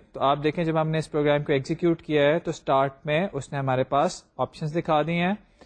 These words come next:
ہم نے one press کیا، یہاں پہ اب ہم نے انٹری دے دی کہ ہم جو بھی enter کرنا چاہتے تھے، اس نے تین دفعہ ہم سے نیم، ایڈریس اور phone number پوچھا ہے اور وہ values ہم نے دی ہیں اور یہ ہمارے پاس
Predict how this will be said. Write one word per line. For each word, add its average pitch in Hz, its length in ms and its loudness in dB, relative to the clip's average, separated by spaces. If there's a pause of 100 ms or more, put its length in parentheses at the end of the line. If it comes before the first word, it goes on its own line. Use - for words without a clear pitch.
(320)
ہم 165 120 0
نے 185 100 4
one 175 260 2
press 185 300 0
کیا، 175 300 2 (560)
یہاں 151 300 2
پہ 165 280 2 (640)
اب 143 200 0
ہم 151 80 0
نے 165 220 0 (140)
انٹری 143 380 0
دے 143 160 4
دی 151 200 2
کہ 156 300 0
ہم 143 320 -2
جو 143 180 2
بھی 156 260 2
enter 127 240 0
کرنا 135 240 0
چاہتے 131 240 -2
تھے، 156 120 -2
اس 147 100 -2
نے 165 60 -2
تین 151 240 -2
دفعہ 147 160 0
ہم 139 80 -2
سے 156 120 -6
نیم، 135 340 -2
ایڈریس 123 380 -2
اور 147 80 0
phone 127 280 -6
number 127 240 0
پوچھا 135 420 -4
ہے 240 220 -4 (260)
اور 131 140 0
وہ 151 240 2
values 135 340 2
ہم 135 60 -4
نے 127 120 -2
دی 139 260 -2
ہیں 180 180 0
اور 131 120 0
یہ 143 140 4
ہمارے 127 220 0
پاس - 340 -2